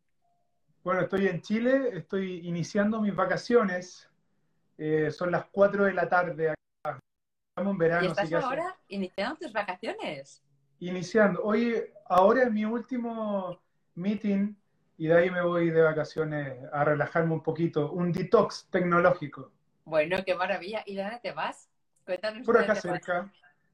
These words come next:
Speaker 1: por acá cerca a la playa. Tenemos harta playita, así que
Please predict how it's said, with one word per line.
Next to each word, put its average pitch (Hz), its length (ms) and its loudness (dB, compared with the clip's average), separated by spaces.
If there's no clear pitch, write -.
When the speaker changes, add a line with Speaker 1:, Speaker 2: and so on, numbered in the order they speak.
Speaker 1:
por 165 140 -2
acá 170 180 0
cerca 160 760 -4
a 147 40 -6
la 143 140 -8
playa. 151 520 -4
Tenemos 151 360 -4
harta 143 240 -4
playita, 147 440 -2
así 147 240 -4
que 131 380 -2